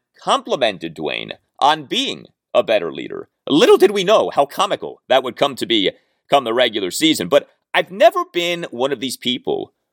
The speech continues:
who just assumed that Ron never had any liking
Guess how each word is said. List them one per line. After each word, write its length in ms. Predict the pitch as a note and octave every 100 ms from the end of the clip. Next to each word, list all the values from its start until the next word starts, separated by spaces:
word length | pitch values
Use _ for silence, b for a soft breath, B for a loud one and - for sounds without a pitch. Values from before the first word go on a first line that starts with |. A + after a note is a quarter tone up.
| -
who 100 | C#3
just 360 | G#2 C3+ D#3+ -
assumed 580 | G#2+ - D3 F#2+ E2 D2+ _ _ _
that 260 | F#2+ B2+ B2+
Ron 380 | B2 C#3 C#3 C#3 A2+
never 480 | B2+ G#3+ A2 G1+ - _ _ _
had 320 | C3 C3 A#2+ -
any 360 | G3+ D3 C2+ -
liking 480 | A#2 A2+ C2+ A1